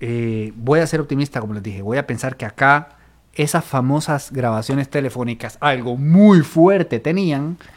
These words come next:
que permitieron ir recabando más y más pruebas. Vamos a ver qué encuentran los allanamientos. Yo aquí, aquí voy a hablar desde la pura ignorancia. A mí los allanamientos siempre es como...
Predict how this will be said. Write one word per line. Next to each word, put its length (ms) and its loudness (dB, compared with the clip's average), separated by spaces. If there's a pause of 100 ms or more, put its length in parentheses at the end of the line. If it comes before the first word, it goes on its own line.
(760)
que 120 -6
permitieron 640 -4
ir 140 -4
recabando 500 -4
más 340 -2
y 40 -6
más 180 -8
pruebas. 280 0
Vamos 200 -6
a 40 -4
ver 140 -2
qué 100 -6
encuentran 360 -6
los 120 -6
allanamientos. 600 -6
Yo 160 -2
aquí, 360 -6
aquí 300 -4
voy 140 2
a 40 4
hablar 240 2
desde 200 0
la 100 -6
pura 240 0
ignorancia. 500 -2
A 80 -2
mí 80 0
los 120 0
allanamientos 500 -2
siempre 200 -6
es 60 -12
como... 240 -10